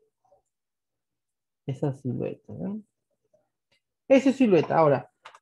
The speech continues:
en el caso del texto, es, le da un efecto especial, que es un contorno adicional, ¿ya? Y se aplica de la siguiente manera. Mira, se le hace escribir el texto, silueta.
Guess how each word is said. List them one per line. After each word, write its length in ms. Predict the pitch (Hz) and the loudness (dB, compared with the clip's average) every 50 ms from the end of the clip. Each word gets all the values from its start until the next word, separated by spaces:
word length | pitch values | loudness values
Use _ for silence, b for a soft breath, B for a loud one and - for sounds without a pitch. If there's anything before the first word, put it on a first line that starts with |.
| _ _ _ | _ _ _
en 280 | - 175 175 175 180 180 | -2 0 0 2 2 2
el 180 | 180 170 165 | 0 0 0
caso 300 | 170 269 269 262 - 302 | 0 0 -2 0 0 0
del 280 | 302 262 196 175 170 - | 0 0 0 -2 -2 -4
texto, 460 | 240 233 202 - - _ - 226 240 | -4 -4 -4 -6 -12 _ -6 -4 -2
es, 220 | 240 214 - - | -2 -2 -4 -4
le 140 | - 175 165 | -6 -6 -2
da 120 | 160 175 185 | 0 0 0
un 140 | 202 208 | 0 -2
efecto 400 | 202 180 - - 190 185 _ - | -4 -6 -6 -6 -8 -8 _ -16
especial, 680 | 175 - - 151 139 - - 156 151 151 170 214 277 - _ _ _ _ - - _ _ _ _ _ | -18 -14 -14 -14 -14 -10 -6 -4 -4 -2 -4 -4 -6 -10 _ _ _ _ -20 -20 _ _ _ _ _
que 100 | - 143 | -6 -6
es 160 | 135 135 - | -6 -6 -6
un 220 | 156 156 156 151 147 | -6 -6 -6 -6 -4
contorno 600 | - 156 147 135 131 135 160 156 143 147 147 147 | -4 -2 -2 -2 0 0 2 2 2 0 -2 -2
adicional, 760 | 143 139 135 135 - - 135 135 135 135 165 208 269 277 - _ _ _ _ _ _ _ _ _ _ _ _ _ _ _ _ _ _ _ _ _ | -2 -2 -4 -6 -8 -10 -8 -8 -6 -6 -6 -6 -8 -10 -14 _ _ _ _ _ _ _ _ _ _ _ _ _ _ _ _ _ _ _ _ _
¿ya? 260 | - 151 190 233 - _ | -10 -8 -8 -10 -10 _
Y 100 | - 165 | -6 -4
se 120 | - - 170 | -2 -2 -4
aplica 340 | 156 - 175 180 - 196 | -4 -4 -6 -4 -2 0
de 60 | 190 175 | 0 0
la 80 | 165 | 0
siguiente 320 | - - 165 160 151 147 139 | -2 -6 -6 -6 -4 -6 -6
manera. 340 | 127 131 131 135 131 - | -6 -6 -8 -10 -10 -12
Mira, 340 | 147 147 160 180 214 247 226 | -12 -10 -8 -8 -8 -8 -10
se 160 | - _ - | -12 _ -6
le 100 | 135 135 | -4 -2
hace 200 | 147 160 151 202 | -2 -2 -2 -4
escribir 260 | 185 185 - 185 190 196 | -4 -4 -2 -2 0 0
el 180 | 208 214 214 | 0 0 0
texto, 540 | - 208 170 147 - - - 240 - - - _ _ _ _ _ _ _ _ _ 571 _ _ _ _ _ _ _ _ _ _ _ _ _ _ _ _ _ _ _ _ _ _ _ _ _ _ | 0 -2 -2 -2 -4 -6 -4 -4 -4 -4 -8 _ _ _ _ _ _ _ _ _ _ _ _ _ _ _ _ _ _ _ _ _ _ _ _ _ _ _ _ _ _ _ _ _ _ _ _
silueta. 800 | _ _ - 196 196 214 220 202 165 147 - - 214 262 285 - | _ _ -4 -2 2 4 4 4 4 2 0 0 -2 -2 -2 -6